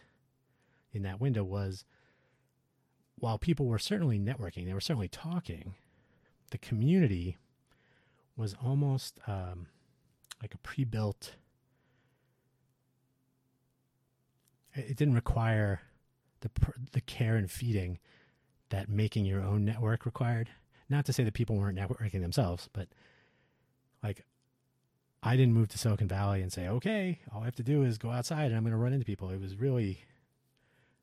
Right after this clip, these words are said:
like, "I am on fertile ground, but I gotta start planting some seeds." And I did,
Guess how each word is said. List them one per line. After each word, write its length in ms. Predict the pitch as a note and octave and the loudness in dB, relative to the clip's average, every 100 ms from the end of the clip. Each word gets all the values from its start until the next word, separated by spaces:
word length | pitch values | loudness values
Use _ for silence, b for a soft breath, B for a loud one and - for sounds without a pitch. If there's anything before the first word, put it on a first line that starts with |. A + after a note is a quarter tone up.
| - | -10
like, 300 | G#2+ F#2+ - _ _ _ _ _ _ _ _ - | -8 -8 -14 _ _ _ _ _ _ _ _ -8
"I 120 | C#3+ | -2
am 120 | A#2+ | 2
on 160 | A2 F#2+ | 2 -2
fertile 380 | - B2 G#2+ F#2 | -2 0 0 0
ground, 560 | G#2+ A2+ F2 E2+ F2 - | 0 0 -2 -4 -8 -10
but 100 | - | -6
I 120 | A2+ A2+ | -2 -2
gotta 140 | F#2+ | -2
start 220 | - G2 | -4 -6
planting 280 | - A2 F#2+ | -4 -2 -2
some 160 | G2 E2+ | -6 -6
seeds." 460 | C3 F2 F#2 - - _ _ - | -4 -4 -8 -14 -20 _ _ -6
And 120 | G#2+ | -4
I 120 | F2+ F2+ | -4 -2
did, 340 | B2+ E2+ | -4 -4